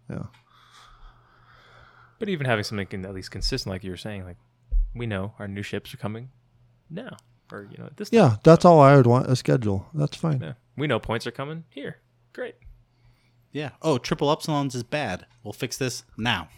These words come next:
Speaker 3: <laughs> You know?
Speaker 2: <laughs> Oh,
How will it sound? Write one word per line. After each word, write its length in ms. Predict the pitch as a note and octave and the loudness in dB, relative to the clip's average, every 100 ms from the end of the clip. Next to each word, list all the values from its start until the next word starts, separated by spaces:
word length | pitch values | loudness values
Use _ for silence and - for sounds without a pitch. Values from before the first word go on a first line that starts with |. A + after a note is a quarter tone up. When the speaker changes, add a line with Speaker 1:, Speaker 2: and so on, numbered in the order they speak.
| - - | -20 -20
Speaker 3:
<laughs> 320 | - - - - | -20 -20 -14 -12
You 80 | G2 | -8
know? 60 | F#2 A2+ - - _ - - - _ _ _ - - - - - - - _ - - - - - - - | -10 -12 -16 -20 _ -20 -20 -20 _ _ _ -20 -20 -20 -20 -20 -20 -20 _ -20 -20 -18 -18 -18 -20 -6
Speaker 2:
<laughs> 320 | C#3 - G3 F#3+ - _ - _ _ - - - - _ - | -2 -2 -4 -10 -16 _ -20 _ _ -20 -20 -20 -20 _ -8
Oh, 500 | C3+ C3 A2 G2 F#2+ | -2 0 2 0 -2